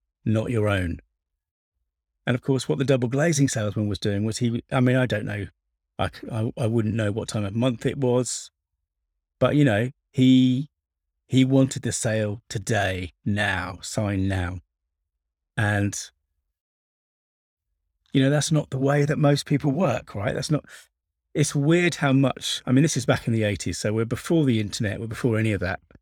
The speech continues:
Um, but it's weird even now how many businesses are trying to sell on their terms and they want it now.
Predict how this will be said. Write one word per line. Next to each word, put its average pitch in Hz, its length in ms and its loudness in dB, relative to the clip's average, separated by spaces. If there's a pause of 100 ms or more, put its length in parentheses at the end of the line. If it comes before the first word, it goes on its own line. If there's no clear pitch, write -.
(440)
Um, 95 380 -2 (2000)
but 135 100 4
it's 131 200 -2
weird 143 500 6 (480)
even 147 420 8
now 98 480 2 (140)
how 110 520 0 (1500)
many 131 400 4
businesses 101 800 -4
are 117 140 -4
trying 117 400 -2
to - 100 -8
sell 107 280 -2
on 104 160 -2
their 104 200 -2
terms 87 680 -8 (160)
and 107 100 -4
they 104 60 -4
want 101 160 -6
it 104 80 -8
now. 101 480 -2